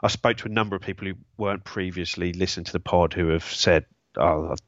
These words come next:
I've discovered these, and they are brilliant." Like, <sighs> like I say, it's, it's hard to describe how, how good I found them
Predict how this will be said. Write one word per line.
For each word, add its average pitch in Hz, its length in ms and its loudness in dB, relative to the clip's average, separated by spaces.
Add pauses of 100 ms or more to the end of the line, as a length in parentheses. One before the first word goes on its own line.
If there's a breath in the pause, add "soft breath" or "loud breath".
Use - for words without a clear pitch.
(140)
I've 95 100 0
discovered 85 380 0
these, 82 200 2
and 85 80 -6
they 82 140 4
are 76 320 4 (1040 loud breath)
brilliant." 90 400 4
Like, 101 100 2
<sighs> 98 120 -4
like - 640 2
I 87 60 6
say, 113 160 4
it's, - 100 2
it's 123 140 2
hard 139 360 6
to 113 400 4 (500 loud breath)
describe 104 520 0
how, 95 260 0
how 90 340 -2 (180)
good 104 180 -2
I 87 100 0
found 85 320 -6
them 78 200 -6